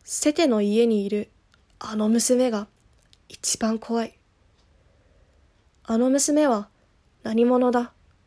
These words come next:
どこのもんか？知らん。ある日突然、切り株の上に、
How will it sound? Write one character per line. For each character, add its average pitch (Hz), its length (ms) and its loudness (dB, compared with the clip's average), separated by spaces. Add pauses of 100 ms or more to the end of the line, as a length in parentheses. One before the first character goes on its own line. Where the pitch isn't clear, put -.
(500)
ど 233 140 2
こ 302 120 2
の 240 100 2
も 208 140 0
ん 220 60 -2
か？ 202 280 -12 (1040)
知 - 320 -6
ら 196 100 -6
ん。 196 100 -12 (1400)
あ 240 140 2
る 233 120 2
日 220 120 -6
突 220 320 -8
然、 226 300 0 (320)
切 - 140 -6
り 226 120 2
株 233 280 2
の 233 120 4
上 233 160 4
に、 208 200 -2